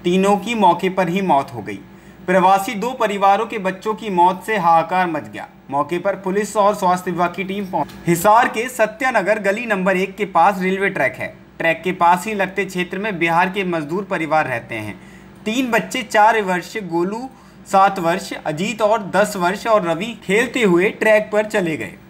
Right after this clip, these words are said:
तभी ट्रेन का इंजन वहां से गुजर रहा था और तीनों उसकी चपेट में आ गए। हादसा देख लोग भाग खड़े हुए। जब तक लोग पहुंचे, तीनों की मौत हो चुकी थी। इसकी सूचना पुलिस को दी गई। पुलिस और स्वास्थ्य विभाग की टीम मौके पर पहुंची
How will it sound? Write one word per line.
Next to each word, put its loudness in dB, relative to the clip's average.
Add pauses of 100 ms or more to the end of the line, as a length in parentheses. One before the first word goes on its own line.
(380)
तभी 6
ट्रेन -4
का -4
इंजन -2
वहां 2
से -4
गुजर -2
रहा 2
था -6 (300)
और 2
तीनों -6 (200)
उसकी -10
चपेट -4
में -4
आ 0
गए। -10 (1120)
हादसा 2
देख -2
लोग 0
भाग 2
खड़े -2
हुए। -8 (220)
जब -6
तक 0
लोग -2
पहुंचे, -2 (180)
तीनों -4
की -8
मौत 2
हो -2
चुकी -8
थी। -8 (380)
इसकी 2
सूचना 0
पुलिस -2
को -2
दी 2
गई। -4 (140)
पुलिस -2
और 4
स्वास्थ्य 0
विभाग -2
की -2
टीम -2
मौके 2
पर -2
पहुंची -4